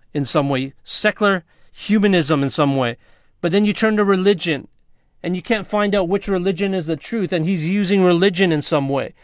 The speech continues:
Even when you find out one true religion, then there's corruption. There's corruption in the church. There's corruption amongst pastors, amongst,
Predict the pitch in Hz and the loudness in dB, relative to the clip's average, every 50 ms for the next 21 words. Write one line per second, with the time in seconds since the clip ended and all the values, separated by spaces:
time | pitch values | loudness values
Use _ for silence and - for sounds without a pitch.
0 | - - - - - 240 240 226 254 240 233 226 220 214 - - 226 214 214 208 | -20 -20 -16 -4 -2 0 2 4 4 4 4 2 2 0 0 2 2 2 4 4
1 | 202 190 170 - 185 180 196 214 214 202 - - - 208 214 208 196 185 180 170 | 2 0 -2 -2 -4 0 0 2 2 0 -2 -4 -4 -2 0 0 2 2 2 2
2 | 165 175 208 214 165 151 160 156 147 156 - - - _ _ _ - - - - | 4 4 2 2 2 2 2 2 2 2 -2 -8 -18 _ _ _ -20 -20 -20 -20
3 | - - - - _ - _ _ 185 208 208 214 202 - - - - 208 196 180 | -20 -20 -20 -20 _ -20 _ _ 0 2 2 2 -2 -2 -2 0 0 2 2 4
4 | 202 233 233 - - - 196 175 147 135 - _ _ - - - _ _ _ _ | 2 2 0 -2 0 2 2 2 2 -2 -6 _ _ -20 -20 -20 _ _ _ _
5 | _ - 180 - - - 190 185 202 233 226 - - 202 185 165 - - _ - | _ -8 -8 -8 -4 -4 -2 0 0 0 0 -2 -2 -2 -2 -2 -4 -8 _ -20
6 | - _ _ 160 160 156 151 - - - 165 143 135 - - - - - - - | -20 _ _ -2 0 0 0 -2 0 -2 -2 -2 -2 -8 -14 -16 -18 -20 -20 -20
7 | - - 170 160 - - 190 196 233 233 - - 202 180 160 - - - - 160 | -6 -6 -6 -6 -4 -2 2 2 2 0 0 -2 0 0 0 -2 -6 -6 -2 -2
8 | 175 170 - - - - 175 175 165 156 - - 160 151 139 139 147 147 165 160 | -2 -2 -4 -8 -6 -2 0 0 0 0 0 -2 -4 -2 -2 -2 -2 -2 -2 -2
9 | 151 - - | -4 -6 -12